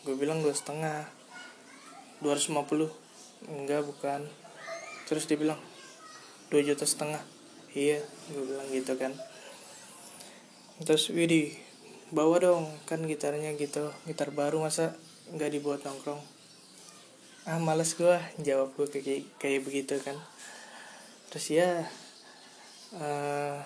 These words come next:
males apa pelit?" Gue jawab langsung tanpa ragu ya kan,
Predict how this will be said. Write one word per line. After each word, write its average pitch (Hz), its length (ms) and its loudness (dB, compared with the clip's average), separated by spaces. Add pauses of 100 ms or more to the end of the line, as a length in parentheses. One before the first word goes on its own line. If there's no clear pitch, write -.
(100)
males 151 320 4
apa 147 160 0
pelit?" 147 320 4 (960)
Gue 143 160 -4
jawab 135 320 -4
langsung 151 320 -8 (1080)
tanpa 143 340 -2
ragu 143 240 2
ya 143 160 2
kan, 147 160 -4